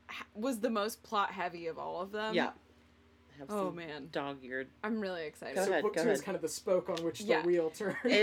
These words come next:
Speaker 2: is
Speaker 1: I would,
Speaker 2: called
Speaker 1: yes.
Speaker 2: Space Raptor Butt Redemption.
Speaker 3: Mm-hmm.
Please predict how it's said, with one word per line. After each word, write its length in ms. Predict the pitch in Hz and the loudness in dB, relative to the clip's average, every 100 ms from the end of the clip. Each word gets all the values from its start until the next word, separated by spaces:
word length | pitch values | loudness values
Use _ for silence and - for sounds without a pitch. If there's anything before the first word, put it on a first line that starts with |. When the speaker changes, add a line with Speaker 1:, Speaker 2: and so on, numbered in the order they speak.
| 226 | 8
Speaker 2:
is 60 | |
Speaker 1:
I 140 | 262 370 | 8 8
would, 80 | 440 | 8
Speaker 2:
called 260 | 220 220 | 8 6
Speaker 1:
yes. 380 | 330 1017 508 - | 6 6 6 4
Speaker 2:
Space 400 | - 262 240 247 | 4 6 6 4
Raptor 480 | 233 214 214 233 196 170 | 6 6 8 4 2 4
Butt 300 | 180 170 - - | 4 4 2 -6
Redemption. 920 | 165 180 170 170 147 170 - - - | 2 4 6 4 2 0 -4 -4 -6
Speaker 3:
Mm-hmm. 240 | 151 143 | -6 -8